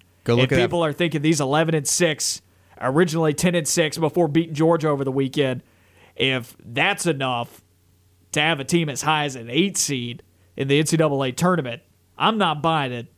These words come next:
Speaker 2: This Florida team's super inconsistent, but they've got some sexy wins on their resume, especially that one over West Virginia back in January, the S E C Big twelve Challenge. I still think there's a lot on the table for this Florida team, though,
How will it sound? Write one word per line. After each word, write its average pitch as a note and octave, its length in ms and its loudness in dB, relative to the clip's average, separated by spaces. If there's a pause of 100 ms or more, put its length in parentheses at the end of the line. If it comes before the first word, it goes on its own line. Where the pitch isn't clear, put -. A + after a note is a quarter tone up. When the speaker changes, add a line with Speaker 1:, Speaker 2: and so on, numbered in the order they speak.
(140)
Speaker 2:
This D3+ 160 0
Florida F#3+ 320 4
team's D3+ 320 -2
super F#3+ 420 2
inconsistent, D#3 680 -2
but D#3 100 -4
they've C#3 160 -2
got D#3 220 0
some C#3 120 -10
sexy D#3 440 -2
wins D3 280 0
on D3 120 2
their C#3+ 100 2
resume, C#3+ 420 2
especially D3 480 0
that C3+ 220 0
one C#3+ 140 2
over C#3 180 2
West C3+ 260 -2
Virginia C#3+ 540 0 (420)
back C#3+ 380 -2
in C3 200 -4
January, D3+ 580 2
the C3+ 180 0
S C#3 160 -2
E E3 80 0
C D3 220 2
Big C#3+ 240 0
twelve C#3+ 260 0
Challenge. D3 540 0 (360)
I E3 120 2
still F3+ 180 2
think E3 200 -2
there's E3 160 2
a C#3+ 40 -2
lot D3+ 260 2
on D#3 120 2
the C#3+ 80 -2
table D#3 320 2
for D3+ 120 -6
this D3+ 200 0
Florida D3 320 2
team, D#3 240 0
though, D#3 300 2